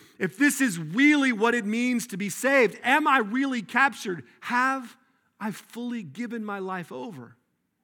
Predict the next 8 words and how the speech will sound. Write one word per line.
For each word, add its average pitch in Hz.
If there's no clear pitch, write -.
The 165
enemy 233
loves 165
to -
come 151
along 143
and 131
say, 135